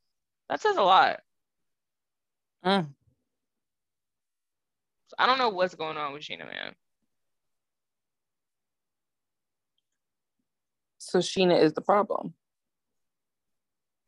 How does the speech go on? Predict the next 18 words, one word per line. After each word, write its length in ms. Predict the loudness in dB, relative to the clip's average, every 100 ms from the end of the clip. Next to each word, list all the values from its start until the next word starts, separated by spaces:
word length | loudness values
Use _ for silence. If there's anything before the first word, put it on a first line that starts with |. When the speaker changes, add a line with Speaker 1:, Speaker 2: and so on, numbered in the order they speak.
| _ 2
Speaker 1:
And 120 | 4
her 80 | 6
mother's 360 | 4 4 2
no 140 | 2 2
help. 160 | 2 0
Her 140 | -2
mother's 260 | 0 -2 -2
one 140 | -2
of 100 | 0
those 180 | -2 -2
mom 240 | 0 0 -2
who 200 | -10 -8
wants 240 | -8 -10
to 80 | -10
be 80 | -8
a 60 |
cool 300 | -8 -6 -6 -6
mom. 220 | -8